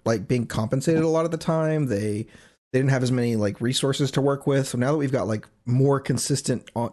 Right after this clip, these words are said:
dedicated devs, you know, we've got Clear, we've got, we've got Nikes,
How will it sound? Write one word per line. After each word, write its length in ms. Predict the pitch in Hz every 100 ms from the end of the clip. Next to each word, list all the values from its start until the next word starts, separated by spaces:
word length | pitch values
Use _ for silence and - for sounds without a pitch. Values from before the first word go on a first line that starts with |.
| 131
dedicated 500 | 127 131 139 113 131
devs, 260 | 131 123
you 60 | 123
know, 80 | 120
we've 120 | 127
got 220 | 120 107 - - - -
Clear, 520 | - 156 151 139 135
we've 220 | 123 117
got, 540 | 120 107 107 104 - 113
we've 160 | 117
got 240 | 107 101 82
Nikes, 720 | 113 123 127 127 120 113 -